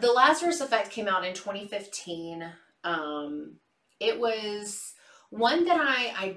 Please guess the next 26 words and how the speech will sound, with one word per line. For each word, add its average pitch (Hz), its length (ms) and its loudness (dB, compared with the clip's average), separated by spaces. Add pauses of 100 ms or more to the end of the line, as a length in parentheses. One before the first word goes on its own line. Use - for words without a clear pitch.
didn't 208 260 -6
watch 190 280 -4
until 175 200 -8
much 160 240 -6
later. 147 300 -2
It 165 160 -4
may 220 140 2
have 220 60 -8
come 202 140 -8
out 175 80 2
in 165 80 -4
twenty 190 220 -4
fifteen, 190 320 -6
but 170 100 0
I 165 40 -2
probably 151 320 0
didn't - 180 -10
watch - 240 -10
it - 120 -10
until, - 220 -12
like, 104 300 -14 (1160)
twenty - 400 -14
eighteen, 117 280 -12
twenty - 260 -18
nineteen. - 280 -20 (480)
Um, 190 520 4